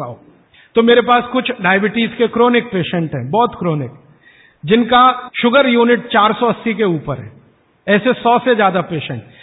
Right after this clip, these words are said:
वो आठ से नौ महीना हो गया नियमित रूप से मिट्टी की दाल और मिट्टी का चावल, माने हांडी की दाल और हांडी का चावल, हांडी की खिचड़ी नियमित रूप से खा रहे हैं। और अब तो उन्होंने मिट्टी का तवा भी ले आया अपने घर में रोटी बनाने के लिए।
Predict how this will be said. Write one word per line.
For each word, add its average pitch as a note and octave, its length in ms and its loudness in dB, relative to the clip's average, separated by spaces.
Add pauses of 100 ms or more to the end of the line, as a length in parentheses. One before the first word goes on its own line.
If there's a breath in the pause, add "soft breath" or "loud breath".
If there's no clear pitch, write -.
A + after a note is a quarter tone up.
(380 loud breath)
वो B3+ 80 2
आठ B3 540 2
से D4 100 2
नौ B3 220 2
महीना B3+ 280 2
हो G3+ 200 2
गया A3 220 0
नियमित A#3+ 460 -2
रूप A#3 160 -4
से B3+ 180 -2
मिट्टी A#3 360 -4
की G3+ 160 -6
दाल G3 320 0
और A3+ 100 0
मिट्टी G3+ 380 -6
का A3+ 120 -2
चावल, G#3 380 -2
माने G#3+ 220 -2
हांडी F#3+ 360 -2
की G#3 120 -8
दाल F3+ 260 0
और G#3+ 160 -4
हांडी F3+ 260 -2
का G3 120 -2
चावल, F#3+ 400 -4 (300 loud breath)
हांडी F#3 260 0
की G3+ 120 -4
खिचड़ी A3 360 -2
नियमित C4+ 420 2
रूप B3 160 -4
से A#3 180 -4
खा F3+ 220 0
रहे F3 140 0
हैं। F3+ 100 -6 (800 soft breath)
और A3+ 200 2
अब - 300 -4
तो C4 120 2
उन्होंने A#3 280 0
मिट्टी A#3 360 -2
का A#3+ 100 0
तवा A#3 360 2
भी B3+ 140 0
ले A#3 140 4
आया G#3+ 240 4
अपने A3 340 2
घर D#3+ 220 0
में F3 300 2 (200)
रोटी A3+ 400 4
बनाने A3 380 2
के G3+ 140 0
लिए। F3 480 -4